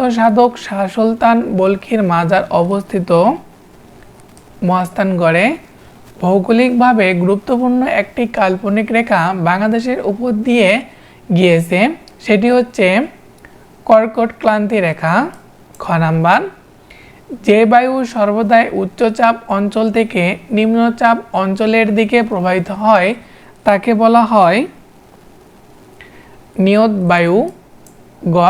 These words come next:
ঘ নাম্বার, জাপান পার্ল হারবার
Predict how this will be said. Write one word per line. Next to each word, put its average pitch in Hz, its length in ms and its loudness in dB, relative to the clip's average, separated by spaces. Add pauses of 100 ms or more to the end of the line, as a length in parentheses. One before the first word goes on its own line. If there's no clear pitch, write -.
(160)
ঘ - 40 -14 (220)
নাম্বার, 170 340 2 (840)
জাপান 202 400 2 (200)
পার্ল 233 260 2
হারবার 233 580 0